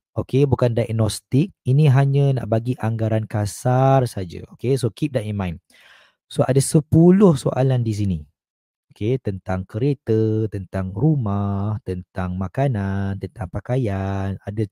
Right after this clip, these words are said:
ada sedikit tanya pasal takaful, simpanan, emergency fund, semua tu. Right? Sepuluh soalan je. So, daripada sepuluh soalan ini, kalau anda ambil, anda boleh dapatkan gambaran kasar.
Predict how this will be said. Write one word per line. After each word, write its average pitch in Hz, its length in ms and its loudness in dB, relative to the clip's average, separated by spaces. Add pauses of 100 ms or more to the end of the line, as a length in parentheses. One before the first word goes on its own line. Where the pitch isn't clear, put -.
(140)
ada 110 160 -2
sedikit 110 480 -6
tanya 95 160 -4
pasal - 160 -10
takaful, 104 800 0 (480)
simpanan, 101 960 0 (240)
emergency 110 480 -2
fund, 101 400 -2
semua 107 240 -2
tu. 151 160 4 (560)
Right? 135 320 0 (960)
Sepuluh 151 320 6
soalan 135 320 0
je. 78 80 -8 (720)
So, 107 160 -4
daripada 107 240 2
sepuluh 165 320 4
soalan 123 320 -2
ini, 104 480 -6
kalau 98 240 -6
anda 104 160 -4
ambil, 107 400 -2 (240)
anda 120 240 2
boleh 120 240 0
dapatkan 120 480 -2
gambaran 135 800 0
kasar. 127 800 -2